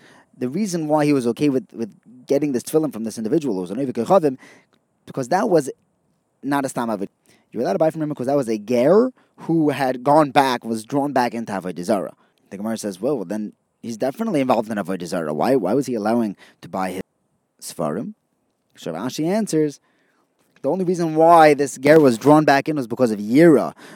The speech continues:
but his heart wasn't in the Avodah Zarah. He was still writing it Lishma." Next, the Gemara tells us that when you're buying the Sfarim, the Tefillin, and the Mezuzahs off of Goyim, you're allowed to pay a tiny bit more, a tra-, a tar-, tarpik. I have to work on my Aramaic.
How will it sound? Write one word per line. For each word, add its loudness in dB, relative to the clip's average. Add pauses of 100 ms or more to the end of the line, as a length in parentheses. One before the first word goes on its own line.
(120)
but -2
his -2
heart 4
wasn't -4
in -2
the 0
Avodah -2
Zarah. 4 (840)
He -4
was -2
still 4
writing 4
it -4
Lishma." -6 (580)
Next, -2
the -8
Gemara 6
tells 6
us -4
that 6
when 4
you're 4
buying 2
the 0
Sfarim, -2
the -6
Tefillin, -4
and -4
the -4
Mezuzahs -4
off 0
of -6
Goyim, 0 (440)
you're 2
allowed 4
to -4
pay 4 (140)
a -8 (340)
tiny 0
bit -2
more, 2
a -4
tra-, -6 (100)
a -6 (440)
tar-, -2 (320)
tarpik. 2
I -20 (420)
have -6
to 0
work 2
on -2
my 2
Aramaic. -2